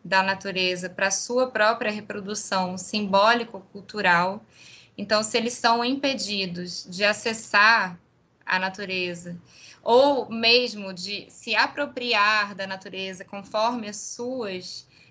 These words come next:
necessidades simbólicas e culturais de reprodução desse grupo, a gente coloca que ele está sofrendo um processo de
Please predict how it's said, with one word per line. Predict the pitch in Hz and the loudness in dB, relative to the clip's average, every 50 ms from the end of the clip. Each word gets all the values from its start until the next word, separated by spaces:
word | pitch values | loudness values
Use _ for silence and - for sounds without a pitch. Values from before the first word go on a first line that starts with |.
| _ _ - | _ _ -12
necessidades | - 202 214 226 247 247 269 277 269 - 233 202 214 202 208 214 220 214 214 180 185 180 175 | -4 0 4 4 4 2 0 -6 -8 -8 -4 2 4 6 6 6 6 4 2 -4 -10 -12 -12
simbólicas | 175 - - - 214 208 196 190 202 208 220 220 208 208 - 202 196 190 | -14 -16 -12 -10 -10 -6 -2 0 2 2 2 2 0 -2 -10 -14 -16 -16
e | 190 | -18
culturais | - - 196 196 - 202 196 185 190 196 202 208 202 196 196 180 | -20 -20 -20 -16 -12 -8 -2 0 2 2 2 2 0 -2 -6 -10
de | 190 | -10
reprodução | 202 208 220 214 - 233 226 196 214 214 - - 220 208 220 233 226 214 | -8 -8 -8 -8 -6 -8 -8 -8 -8 -12 -8 -6 -4 -2 -2 -2 -2 -4
desse | 196 196 190 - - 185 | -6 -8 -10 -12 -14 -10
grupo, | 185 196 208 220 247 247 226 - - - 196 - - - - - - - | -8 -6 -4 -2 -2 -2 -4 -6 -10 -14 -16 -14 -16 -20 -20 -20 -10 -2
a | - 190 190 | 0 0 0
gente | 190 208 208 202 - - | 2 0 -2 -2 -4 -6
coloca | - - - 220 214 214 208 208 220 233 226 233 226 | -6 0 2 2 4 6 6 6 6 4 4 0 -8
que | 220 - - | -10 -6 -6
ele | 208 202 214 | -6 -6 -6
está | 208 - 220 208 | -6 -6 -6 -6
sofrendo | - - 226 226 - - 226 233 247 262 254 247 | -4 -6 -8 -8 -4 -2 0 2 2 2 0 -2
um | 240 | -4
processo | - 220 220 - - 214 196 190 190 190 - - - - - - - - - - - - | -4 -4 -4 -4 -2 0 0 0 0 -2 -4 -8 -14 -16 -20 -20 -20 -20 -20 -20 -14 -8
de | 180 170 190 196 208 208 202 196 185 180 175 | -6 -4 -2 0 2 2 2 2 0 -2 -4